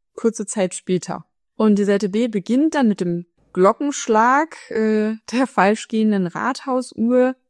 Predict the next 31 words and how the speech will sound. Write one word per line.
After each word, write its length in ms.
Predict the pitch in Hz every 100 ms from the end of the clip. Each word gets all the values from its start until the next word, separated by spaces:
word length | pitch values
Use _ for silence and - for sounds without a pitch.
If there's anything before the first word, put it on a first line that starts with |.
| _ _ -
im 140 | 208
Hintergrund, 1040 | 202 262 320 294 - 240 247 254 262 - -
äh, 220 | 208 208
und 360 | - 190 202 202
die 60 |
beiden 220 | 196 175
Hexen 520 | 175 202 - 202 196 196 _ _
fliegen 320 | 214 254 269
los 360 | 233 226 262 -
und 180 | 208 185
machen 300 | 185 226 214
sich 340 | 202 202 -
auf 140 | 180
den 220 | - 175 -
Weg 280 | 190 214 -
zu 100 | 170
Tante 280 | 190 175
Manja. 500 | 156 156 165 226 269 294 - _ _ _ _ _ _ _ _
Pichler 260 | 240 240
kriegt 220 | 226 240
noch 120 | 214 190
den 180 | 180
Auftrag, 560 | - 214 - 208 196 - - _ 202
dem 140 | 190
Ohr-, 260 | 196 175 -
Bürgermeister 580 | 180 226 214 175 190 175
Ohrenschützer 580 | 240 302 - 233 240 220
zu 160 | 226
besorgen, 580 | 202 190 196 190 196 196
denn, 420 | 175 175 170 170
äh, 320 | - 170 160